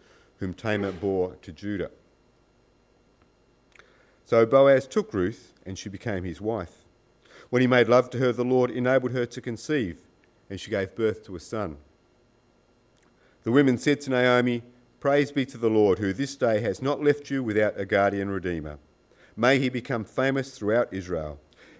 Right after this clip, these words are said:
He will renew your life and sustain you in your old age. For your daughter-in-law who loves you and who is better to you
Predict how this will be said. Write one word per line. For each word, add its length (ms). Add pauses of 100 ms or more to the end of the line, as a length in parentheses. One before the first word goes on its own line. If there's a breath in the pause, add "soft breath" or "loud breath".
He 140
will 80
renew 400
your 240
life 360
and 160
sustain 520
you 240
in 100
your 260
old 200
age. 480 (480 soft breath)
For 180
your 140
daughter-in-law 680
who 140
loves 320
you 260 (240 soft breath)
and 160
who 80
is 120
better 260
to 180
you 380